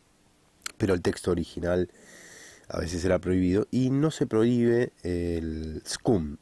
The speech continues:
el manuscrito para el asesinato del hombre, el, el, el manifiesto para el asesinato del hombre, escrito por Valery Solanas. Eh, a mí me parece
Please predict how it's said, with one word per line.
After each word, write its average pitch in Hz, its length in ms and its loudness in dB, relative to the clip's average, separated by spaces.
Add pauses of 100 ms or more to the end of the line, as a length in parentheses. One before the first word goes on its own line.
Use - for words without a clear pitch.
(260)
el 82 140 -6
manuscrito 87 560 -2
para 87 100 0
el 82 80 -2
asesinato 85 680 -4
del 80 140 -6
hombre, 82 600 -8
el, 82 420 -8
el, - 340 -8 (640)
el 87 80 -6
manifiesto 87 540 -2
para - 180 -12
el 80 60 -8
asesinato 82 520 -6
del 78 140 -8
hombre, - 240 -18 (1300)
escrito 90 360 -2
por 85 140 -4
Valery 85 320 -4
Solanas. - 580 -6 (1300)
Eh, 87 920 2 (1400)
a 175 80 2
mí 226 80 4
me 214 80 2
parece 107 760 2